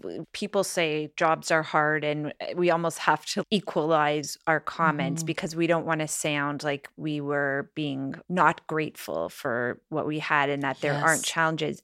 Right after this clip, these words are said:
Speaker 1: And you're a certain type of being, Garvia, which
Speaker 2: Mm.
Speaker 1: is you always were and you are more than ever very tuned in.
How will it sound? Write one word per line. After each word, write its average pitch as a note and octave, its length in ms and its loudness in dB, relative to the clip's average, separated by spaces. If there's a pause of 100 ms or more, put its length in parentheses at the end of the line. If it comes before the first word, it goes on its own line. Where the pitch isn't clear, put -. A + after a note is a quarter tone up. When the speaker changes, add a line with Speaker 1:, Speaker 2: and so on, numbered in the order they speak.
Speaker 1:
And F3+ 560 2 (1000)
you're G3 240 2
a A#3+ 80 4
certain F#3+ 760 0 (220)
type F3 280 0
of D#3+ 260 -2
being, F#3 460 -2
Garvia, D#3 560 -2
which F3 260 0
Speaker 2:
Mm. F3+ 60 4
Speaker 1:
is F3 320 0
you F#3 280 -4
always G3+ 400 4
were D3+ 180 0
and D#3+ 200 0
you E3 140 -6
are E3 200 2
more E3 240 -2
than D#3 160 -4
ever D#3+ 500 0
very F3 460 2
tuned D#3+ 400 -4
in. D3+ 380 -2